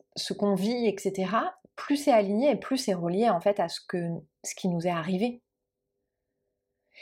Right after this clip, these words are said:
Et, euh, c'est aussi une façon, euh, de reconnaître, euh, que le système nous a victimisés, euh, et,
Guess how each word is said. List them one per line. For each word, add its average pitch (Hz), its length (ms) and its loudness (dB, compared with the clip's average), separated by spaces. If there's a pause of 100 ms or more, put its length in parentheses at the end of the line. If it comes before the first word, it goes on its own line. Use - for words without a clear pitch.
(340)
Et, 202 340 4
euh, 170 220 0
c'est - 180 -4
aussi 180 280 0
une 233 100 2
façon, 247 640 0 (340)
euh, 180 240 0
de 170 140 0
reconnaître, 226 800 0 (800)
euh, 165 340 -2 (720)
que 220 120 -2
le 208 120 6
système 202 640 0 (600)
nous 180 280 0
a 302 120 8
victimisés, 214 680 -2 (760)
euh, 175 240 2 (100)
et, 226 260 4